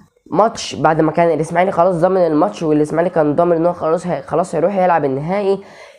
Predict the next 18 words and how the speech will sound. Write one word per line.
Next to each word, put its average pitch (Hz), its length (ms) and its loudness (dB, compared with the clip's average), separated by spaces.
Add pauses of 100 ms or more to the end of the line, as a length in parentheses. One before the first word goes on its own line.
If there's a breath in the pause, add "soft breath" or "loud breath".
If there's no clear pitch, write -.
للاسف 190 720 -2 (400 soft breath)
غزل 160 280 0
المحله 175 340 2
برضو 190 280 2
بيتعادل. 208 640 0
يعني 143 240 2
صراحه 180 300 0
كانت 175 280 0
مب-، 151 440 -2
ماتش 175 540 -4
كان 147 120 0
نار 147 500 0
من 131 180 -8
كل 160 220 -2
حته، 143 280 -4
ولكن 190 240 0
انا 226 200 2
للاسف 202 500 -2